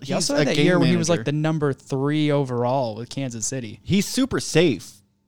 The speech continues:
Speaker 2: you know, but that floor and ceiling is just so low that it's not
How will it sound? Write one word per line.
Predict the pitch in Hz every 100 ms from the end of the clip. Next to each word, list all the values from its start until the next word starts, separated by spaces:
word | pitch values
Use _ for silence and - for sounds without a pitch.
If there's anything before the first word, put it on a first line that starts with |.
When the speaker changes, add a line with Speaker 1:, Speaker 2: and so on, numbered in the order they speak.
| _ 127
Speaker 2:
you |
know, | 123 107
but | 95 113
that | 101 101
floor | - - 117 123 131
and | 104
ceiling | - 123 107 101
is |
just | 104 101
so | 113 104
low | 101 95 90
that | 92
it's | 92 -
not | 85